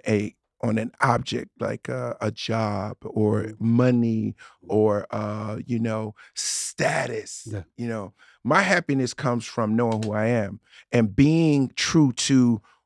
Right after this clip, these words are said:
Speaker 1: what I want to give to the world, happiness. Like, I want to make you laugh. Like, I know that I can, without a shadow of a doubt, in a second, make you laugh.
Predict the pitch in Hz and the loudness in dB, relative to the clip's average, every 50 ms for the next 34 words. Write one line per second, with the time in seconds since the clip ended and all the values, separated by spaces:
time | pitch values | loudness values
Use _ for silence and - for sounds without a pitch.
0 | _ _ _ - - 110 120 143 147 139 - - - 139 147 147 135 107 120 127 | _ _ _ -12 -6 2 4 6 6 4 4 0 2 4 4 4 4 4 2 2
1 | 127 123 - - 117 104 101 120 120 113 98 - - 120 110 107 110 113 107 95 | 2 0 -2 -6 -6 -4 -2 0 2 0 0 0 -2 -2 -2 0 0 0 0 -2
2 | 73 - - - - 104 104 - - 101 95 101 101 - 104 107 - - - 170 | -4 -6 -10 -4 -4 -4 -4 -4 -6 -8 -8 -8 -10 -8 -8 -6 0 4 6 6
3 | 196 208 190 185 175 156 - - 147 135 135 135 127 - - 131 127 120 117 120 | 8 8 8 6 4 4 2 2 2 4 4 4 2 2 2 2 2 4 4 2
4 | 110 - - - - - - 127 131 123 - - - - - - - 151 160 180 | 2 0 0 -4 -8 -6 -4 -2 -2 -2 -4 -8 -14 -10 -2 2 4 6 6 6
5 | 175 185 180 175 165 156 156 143 135 131 127 120 - - - - _ - 147 156 | 6 6 6 6 6 6 6 4 2 2 0 0 -4 -8 -18 -8 _ 2 4 4
6 | 160 - - 147 131 123 117 _ _ _ _ _ _ _ - - 143 160 160 - | 4 2 2 2 2 0 -2 _ _ _ _ _ _ _ -4 2 4 4 4 2
7 | _ _ _ - - - - - - 170 143 - - 156 139 131 127 110 120 113 | _ _ _ 2 4 4 4 4 4 0 0 2 4 4 6 6 4 2 0 2
8 | - 131 117 - - 107 104 - - - 123 - - 107 104 101 - - 101 98 | 2 2 2 2 0 -2 -2 -2 0 -2 -2 0 -2 -4 -4 -4 -6 -6 -6 -6
9 | 95 95 | -6 -6